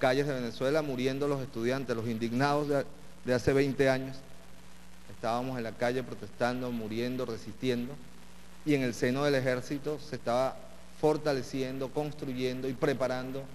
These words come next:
una corriente militar patriótica para, eh, terminar de quebrar el sistema de dominación. Y ese es el escenario. Y aquí quería destacar ciertamente, desde mil novecientos ochenta y nueve hasta mil novecientos noventa y dos,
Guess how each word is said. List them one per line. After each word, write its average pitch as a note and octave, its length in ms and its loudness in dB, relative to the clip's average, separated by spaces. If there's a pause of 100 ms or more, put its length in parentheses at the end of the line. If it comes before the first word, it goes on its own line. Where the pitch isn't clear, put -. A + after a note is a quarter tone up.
(280)
una B2+ 160 0
corriente B2 460 0
militar A#2+ 380 -2
patriótica B2 680 -2 (480)
para, B2+ 380 4 (640)
eh, A2 440 0 (360)
terminar C#3 600 4
de C3 140 -4
quebrar A#2 380 -2
el B2+ 120 -4
sistema A#2+ 600 -4 (180)
de A2+ 240 2
dominación. G2+ 640 0 (540)
Y C#3+ 140 6
ese D3+ 180 2
es E3+ 60 4
el E3+ 120 6
escenario. A2+ 500 0 (640)
Y D3+ 80 2
aquí C#3+ 320 2
quería D3+ 360 4
destacar D3+ 840 2 (200)
ciertamente, B2+ 680 2
desde B2+ 220 2
mil D3 180 0
novecientos E3 460 0
ochenta C#3+ 340 -2
y A#2 40 0
nueve B2 360 -2 (680)
hasta B2+ 240 -2
mil C#3 220 0
novecientos D3+ 440 -2
noventa C3 380 -4
y A#2 60 -4
dos, B2 340 -4